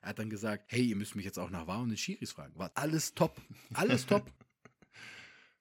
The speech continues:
Speaker 1: Und bitte auch nonstop überall zeigen, so wie letzte Woche.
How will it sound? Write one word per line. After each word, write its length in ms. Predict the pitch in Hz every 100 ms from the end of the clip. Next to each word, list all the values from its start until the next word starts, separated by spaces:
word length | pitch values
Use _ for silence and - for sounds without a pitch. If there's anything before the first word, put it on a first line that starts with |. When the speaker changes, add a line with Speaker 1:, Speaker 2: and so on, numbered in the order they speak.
| _ -
Speaker 1:
Und 140 | 120
bitte 240 | 220 233
auch 200 | 208 160
nonstop 500 | 151 196 214 - 170 -
überall 300 | 156 147 143
zeigen, 320 | 143 139 135
so 160 | 123
wie 60 | 113
letzte 340 | 104 - -
Woche. 260 | 175 -